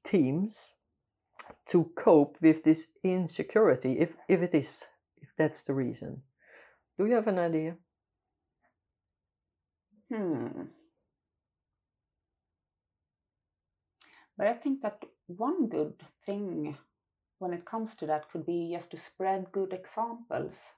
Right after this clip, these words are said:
Speaker 2: to, like, change the climate, to make
Speaker 1: Mm-hmm.
Speaker 2: it easier.
Speaker 1: Oh, okay. Do, do you have a good example?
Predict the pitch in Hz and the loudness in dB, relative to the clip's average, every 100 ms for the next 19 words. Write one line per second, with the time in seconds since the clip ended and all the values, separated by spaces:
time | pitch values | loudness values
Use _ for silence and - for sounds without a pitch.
0 | _ _ _ _ _ _ _ - 175 165 | _ _ _ _ _ _ _ -2 -2 0
1 | 160 156 - - 214 214 220 - 214 233 | -2 -2 -8 -8 -4 -2 -4 -6 -10 -6
2 | 180 170 175 180 202 - _ - - - | -2 0 0 -2 -4 -8 _ -20 -10 -8
3 | - - - - _ _ 190 170 202 208 | -8 -12 -16 -18 _ _ -2 0 0 -2
4 | 208 233 - 165 135 139 - _ _ - | -6 -8 -8 -4 -4 -4 -8 _ _ -4
5 | 175 214 - - 226 - 160 247 _ _ | -2 -2 -6 -10 -8 -4 -4 -4 _ _
6 | _ _ _ _ _ _ _ _ _ _ | _ _ _ _ _ _ _ _ _ _
7 | _ _ _ _ _ _ - - 196 196 | _ _ _ _ _ _ -14 -8 -2 0
8 | 185 - 175 175 185 185 175 190 214 208 | 2 0 -4 0 2 4 2 2 0 0
9 | 220 208 208 208 208 202 226 | 0 -2 -6 -8 -6 -6 -8